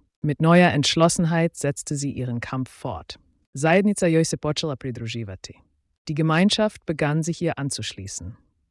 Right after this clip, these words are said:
Šuma je bila jača nego prije. Der Wald war stärker als zuvor.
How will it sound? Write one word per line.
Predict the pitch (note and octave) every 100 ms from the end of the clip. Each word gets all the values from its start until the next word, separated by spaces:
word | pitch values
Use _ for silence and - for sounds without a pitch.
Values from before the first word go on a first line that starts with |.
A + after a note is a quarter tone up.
| _ -
Šuma | - B3 B3+ A3+
je | D#3+
bila | C#3+ C#3
jača | C#3 D3+ - D3
nego | C3 A2+
prije. | - A#2 G2+ E2 _ _ _
Der | D3
Wald | C#3 E3 F#3
war | C#3+
stärker | - - D#3 - B2
als | G#2+ - -
zuvor. | A2 - G#2